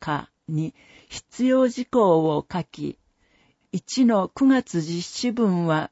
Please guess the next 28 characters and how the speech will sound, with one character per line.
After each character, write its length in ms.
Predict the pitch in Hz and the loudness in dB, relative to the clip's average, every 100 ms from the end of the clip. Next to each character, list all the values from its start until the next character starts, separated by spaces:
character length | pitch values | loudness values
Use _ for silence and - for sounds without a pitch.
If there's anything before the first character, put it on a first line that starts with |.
| _ | _
九 140 | - | 2
月 300 | 269 254 190 | 4 4 0
一 340 | 165 214 214 202 | -2 -2 -4 0
日 320 | 208 - 180 - | -2 -2 -10 -2
金 260 | 254 254 | 4 6
曜 280 | 262 262 214 | 6 4 4
日 180 | 151 147 | 2 -2
必 260 | - 151 - - | -4 -8 -8 -6
着、 480 | 170 156 175 151 - _ _ _ _ _ | -6 -4 -6 -8 -10 _ _ _ _ _
二 180 | 214 254 | 2 4
の 260 | 247 196 165 | 4 2 0
十 300 | 165 254 254 | 0 2 2
一 300 | 247 - 254 | 0 0 0
月 400 | 247 247 - 247 | 2 0 -2 -2
実 200 | 190 202 | -2 -6
施 260 | - - 233 | -6 -6 -2
分 360 | 240 196 175 | 2 2 2
は 240 | 160 147 - | 0 0 -4
十 300 | 175 233 247 | -4 0 2
月 240 | 254 254 - | 4 2 -2
三 260 | - 247 247 | -2 2 2
十 380 | 233 226 180 160 | 4 4 4 2
一 320 | 156 - 196 | -2 0 0
日 300 | 180 - - | 2 -2 -10
火 180 | - 190 | -4 0
曜 300 | 233 254 226 | 4 4 4
日 220 | 160 143 | 4 0
必 220 | 156 170 | 0 -6